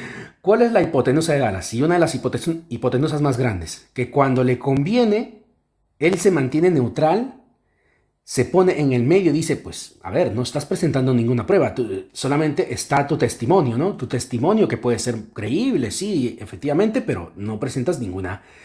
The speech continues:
evidencia. Sin embargo, cuando acusa a Westcol, ¿no? De que, pues, de que él ha maltratado a su exnovia, solamente se basa en lo que dice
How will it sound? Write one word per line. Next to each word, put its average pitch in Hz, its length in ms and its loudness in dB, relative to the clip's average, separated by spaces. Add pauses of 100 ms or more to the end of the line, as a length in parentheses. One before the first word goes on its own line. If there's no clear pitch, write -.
(240)
evidencia. 117 680 0 (1080)
Sin 123 240 2
embargo, 160 800 4
cuando 117 540 0
acusa 165 480 -2
a 117 40 -2
Westcol, 139 800 -2
¿no? 185 420 -6 (220)
De 110 240 -2
que, 110 440 -4 (600)
pues, 107 160 -6
de 107 100 -4
que 123 140 2
él 131 80 4
ha 131 40 2
maltratado 123 580 0
a 98 80 -6
su 98 280 -8
exnovia, 185 680 0 (320)
solamente 214 460 0
se 147 160 0
basa 226 560 0 (560)
en 131 220 0
lo 123 160 2
que 131 100 2
dice 220 540 -2